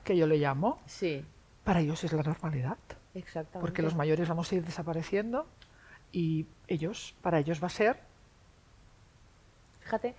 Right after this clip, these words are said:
Speaker 2: que yo eso no lo había, no lo había pensado y ahora lo estoy pensando. Eh, incluso los pequeñitos de un año, dos años, que ahí no
Speaker 1: Mm.
Speaker 2: es obligatorio, pero que ya ven en el entorno,
Speaker 1: Que
Speaker 2: todos
Speaker 1: mucho,
Speaker 2: salen
Speaker 1: que sin serlo,
Speaker 2: Exacto.
Speaker 1: lo, los, lo, los estamos viendo por la calle, sin
Speaker 2: Exactamente,
Speaker 1: serlo.
Speaker 2: exactamente, ¿no?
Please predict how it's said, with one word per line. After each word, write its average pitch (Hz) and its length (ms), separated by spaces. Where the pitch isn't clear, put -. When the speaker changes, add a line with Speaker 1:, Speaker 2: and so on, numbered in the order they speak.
Speaker 2:
que 185 100
yo 185 120
eso 247 160
no 240 120
lo 226 60
había, 214 460
no 196 80
lo 214 60
había 226 180
pensado 220 460
y 185 80
ahora 208 300
lo 190 140
estoy 190 180
pensando. 202 560
Eh, - 160
incluso 175 440
los 160 180
pequeñitos 180 440
de 208 60
un 190 140
año, 185 180
dos 175 140
años, 170 200
que - 80
ahí 147 120
no 170 80
Speaker 1:
Mm. - 20
Speaker 2:
es - 120
obligatorio, 165 600
pero 160 160
que 156 100
ya 175 100
ven 208 140
en 202 100
el 196 140
entorno, 185 600
Speaker 1:
Que 185 100
Speaker 2:
todos 165 220
Speaker 1:
mucho, - 120
Speaker 2:
salen 220 280
Speaker 1:
que 214 100
sin 180 180
serlo, 208 440
Speaker 2:
Exacto. 175 600
Speaker 1:
lo, 160 160
los, 151 240
lo, 156 200
los 151 180
estamos 156 280
viendo 202 220
por 175 120
la 160 80
calle, 247 280
sin 220 120
Speaker 2:
Exactamente, 165 100
Speaker 1:
serlo. 226 260
Speaker 2:
exactamente, 196 580
¿no? 240 140